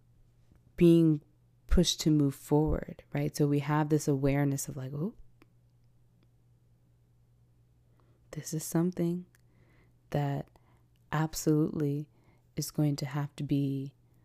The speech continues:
uh, let go of." Um, and, and in what way, again, in relation to the self, will come into perspective once we get to the full moon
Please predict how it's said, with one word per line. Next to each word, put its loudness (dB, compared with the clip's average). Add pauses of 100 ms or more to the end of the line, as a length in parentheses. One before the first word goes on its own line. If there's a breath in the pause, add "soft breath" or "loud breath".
(280 soft breath)
uh, -8 (200)
let -2
go 0
of." -10 (500 soft breath)
Um, -6 (160)
and, 4 (100)
and 4
in 2
what 2
way, 0
again, -2
in -2
relation -2
to -8
the -8
self, 0 (680)
will -4
come 0
into -2
perspective -6
once -6
we -6
get -6
to -12
the -6
full -6
moon -6